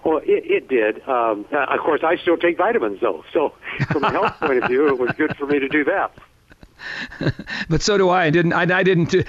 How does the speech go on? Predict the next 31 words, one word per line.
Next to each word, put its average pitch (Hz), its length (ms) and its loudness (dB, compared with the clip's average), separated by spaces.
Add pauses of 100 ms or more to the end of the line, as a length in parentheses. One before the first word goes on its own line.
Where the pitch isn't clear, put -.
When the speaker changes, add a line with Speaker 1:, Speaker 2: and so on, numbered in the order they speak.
(140)
Speaker 2:
run 170 220 0
the 160 80 2
risk 175 260 2
you 170 100 4
did. 147 300 2 (180)
<laughs> - 100 -2 (3000)
Speaker 1:
Uh, 139 140 0
you 135 220 2
know, 165 100 2
the 151 180 2
other 160 160 0
part 143 240 -2
of 120 80 -4
the 110 60 -6
business 123 380 0 (100)
that 117 120 -2 (200)
did, 139 240 0
I 117 100 -4
did 143 240 -2
do, 107 200 -4
uh, 131 300 0
the, 123 140 -2 (140)
the 190 80 0
good 214 180 0
news 151 220 -4
was 135 180 0
Taco 147 300 -2
Bell 127 180 -2
decided 113 440 -2
to, 104 180 2 (600)
uh, 98 220 2